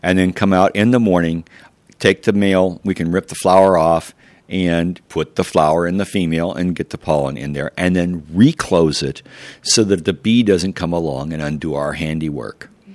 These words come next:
And then that, by the, and the, the most important thing, people will put a flag on the,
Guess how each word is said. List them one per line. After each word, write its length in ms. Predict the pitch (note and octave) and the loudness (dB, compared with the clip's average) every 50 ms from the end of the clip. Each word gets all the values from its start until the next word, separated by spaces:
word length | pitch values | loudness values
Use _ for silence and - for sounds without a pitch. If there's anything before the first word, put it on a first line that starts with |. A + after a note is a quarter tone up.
| - - - - - - - - - - | -20 -20 -20 -20 -20 -20 -20 -20 -14 -6
And 220 | - G2+ G2 F#2+ E2+ | -2 0 0 0 0
then 360 | F#2 F2+ F2+ F2 F2 F2 - _ _ _ _ _ | -2 -2 -2 -2 -4 -6 -10 _ _ _ _ _
that, 540 | - F2+ E2 G#2+ G#2 A2 A#2 C3 B2 - _ _ - | -8 0 2 4 4 4 2 0 -2 -4 _ _ -8
by 240 | E2 F#2 G2 F#2+ F#2 | -2 0 0 2 0
the, 120 | F#2+ G2+ | 0 -4
and 220 | - F#2+ F#2+ G2 | -4 -4 -4 -4
the, 140 | F#2 G2 F#2+ - - | -4 -4 -6 -6 -6
the 180 | G2+ G#2 G2+ | -4 -2 -2
most 420 | F#2+ F#2+ G#2 G#2+ A#2+ B2 B2 - - | -2 -2 0 2 2 2 2 0 -2
important 580 | A2+ G#2 - - - B2+ B2+ - - G2+ - | -4 -4 -4 -2 -2 0 0 0 -2 -8 -8
thing, 320 | - F#2 E2 D2 C#2+ C#2+ C#2+ - | -4 -4 -4 -4 -6 -8 -10 -6
people 300 | - G2+ F#2+ - F#2+ F#2 | -4 -4 0 0 0 0
will 140 | F2 F2 D#2+ | 0 -2 -2
put 220 | - - G#2+ F#2+ | 0 2 2 2
a 60 | F#2 | 2
flag 560 | E2 - - - G#2+ G#2+ A2+ A#2 A#2+ A#2+ A2 - - | 0 -2 -2 0 2 4 4 4 2 2 0 -4 -8
on 300 | - F#2 G2 G2+ G2+ F2 | -6 -4 -2 -2 -2 0
the, 240 | F#2+ F#2+ F#2 E2+ | 0 0 0 0